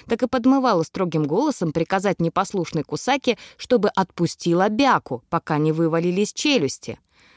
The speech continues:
«Что это?» — стремительно бледнее, сдавленным голосом проговорил Койл.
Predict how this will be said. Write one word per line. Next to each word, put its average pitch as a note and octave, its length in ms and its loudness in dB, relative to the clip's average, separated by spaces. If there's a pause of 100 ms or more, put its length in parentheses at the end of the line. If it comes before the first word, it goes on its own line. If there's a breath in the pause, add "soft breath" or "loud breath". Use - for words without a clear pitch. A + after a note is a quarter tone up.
(260 soft breath)
«Что D#4+ 480 2
это?» — G#3+ 640 2
стремительно G3 800 0
бледнее, F#3+ 560 2
сдавленным D#3 580 0
голосом A#3+ 540 0 (160)
проговорил C#3 680 -2
Койл. B2+ 400 -2